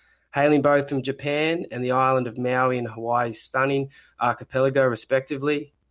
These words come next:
these two cool cats spend their time solely focused on bodyboarding and anything else to remotely do with bodyboarding itself. They both provide laughter and good feels through their TikTok and Instagram reels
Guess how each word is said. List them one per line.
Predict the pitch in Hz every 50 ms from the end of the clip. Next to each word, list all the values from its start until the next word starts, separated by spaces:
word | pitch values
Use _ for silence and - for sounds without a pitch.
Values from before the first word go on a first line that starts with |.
| _ _
these | 120 139 143 143 143 139
two | - - 139 135 131
cool | 131 - 131 127 117
cats | - - 117 117 113 110 - -
spend | - - 120 117 117 117
their | 117 117
time | 110 - - 120 113 113 110 107
solely | - - - 123 131 143 151 151 156 156
focused | 156 - - 123 123 120 - 107 - -
on | 113 113 110
bodyboarding | 117 117 120 123 123 113 123 127 127 127 127 127 123 _ _ _ _ _ _ _ _
and | - 113 117 -
anything | - 123 123 131 127 131 139 131 120 110
else | 120 120 117 117 110 - - - _
to | - - 120
remotely | 117 120 120 120 117 110 117 120
do | 110 - 113 113
with | 113 110
bodyboarding | - 110 110 113 110 - 110 110 110 110 107
itself. | 107 104 - - 107 107 101 92 - - - _ _ _ _ _ _ _ _ _ _ _ _ _ _ _ -
They | - 135
both | 131 151 151 156 151 151
provide | 156 131 143 139 135 123
laughter | 123 135 135 143 151 147 - -
and | 143 127 123 127
good | 147 139 139
feels | - - 139 139 139 139 139 135 135
through | - 127
their | 117 120 117
TikTok | 110 - - 139 139 - 143 135 131 131 123
and | 120 120
Instagram | 123 123 - 127 123 - 123 120 120 120
reels | 120 120 123 120 120 123 120